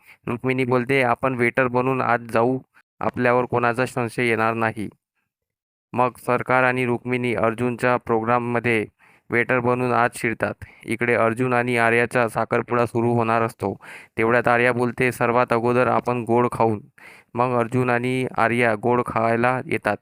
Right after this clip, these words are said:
अमोल पण त्याच साखरपुड्यामध्ये अर्जुनजवळ उभा असतो.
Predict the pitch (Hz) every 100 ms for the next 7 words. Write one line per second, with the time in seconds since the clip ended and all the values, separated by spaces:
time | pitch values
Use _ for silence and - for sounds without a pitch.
0 | - - - - _ - 117 123 127 135
1 | 127 123 127 - 123 113 120 120 120 117
2 | 117 123 117 117 123 113 117 123 113 110
3 | 117 110 - 101 110